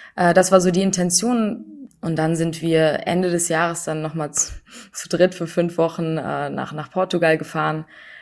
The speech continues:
ähm, weil da ja wieder ein Lockdown war, unsere Uni war, war remote, haben wieder auf sehr engem Raum zusammengearbeitet.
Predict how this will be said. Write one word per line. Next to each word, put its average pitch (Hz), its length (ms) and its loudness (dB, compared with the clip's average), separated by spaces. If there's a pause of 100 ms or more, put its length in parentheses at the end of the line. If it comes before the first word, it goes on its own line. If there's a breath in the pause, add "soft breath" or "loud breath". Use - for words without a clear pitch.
(180 loud breath)
ähm, 156 320 -2
weil 156 80 2
da 160 80 2
ja 151 180 0
wieder 170 160 0
ein 165 100 0
Lockdown 156 400 0
war, 147 220 -2
unsere 151 240 -6
Uni 147 240 -4
war, 143 260 -4
war 143 200 -2
remote, 156 460 0 (340 loud breath)
haben 196 320 4
wieder 214 500 8
auf - 160 -2
sehr 208 240 6
engem 202 240 2
Raum 175 320 0
zusammengearbeitet. 196 1200 0